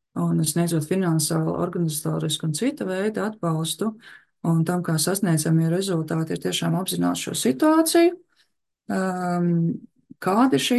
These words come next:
infrastruktūra pieejama, ko būtu iespējams piedāvāt šādām sacensībām un galu galā, kādos sporta veidos, ā, pašvaldība varētu piedāvāt šo sacensību norisi,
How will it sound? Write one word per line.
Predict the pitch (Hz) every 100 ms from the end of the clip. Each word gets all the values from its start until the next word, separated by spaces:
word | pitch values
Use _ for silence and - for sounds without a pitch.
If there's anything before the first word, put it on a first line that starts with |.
| 262
infrastruktūra | 262 - 233 226 220 214
pieejama, | 220 214 190 175 170
ko | 240 226
būtu | 208 208
iespējams | 214 185 180 175 -
piedāvāt | 208 185 165 165 165
šādām | 196 175 165
sacensībām | 156 190 - 165 170 170 165 165 165
un | 165
galu | 170 170 170
galā, | 180 175 160 - - _ -
kādos | 175 165 -
sporta | 175 175 160
veidos, | 160 165 156 151 -
ā, | 170 160 160
pašvaldība | 175 170 160 156 151
varētu | 156 156 151
piedāvāt | 226 208 160 151 160 160
šo | - - -
sacensību | - - - - - - 165 170
norisi, | 214 254 214 -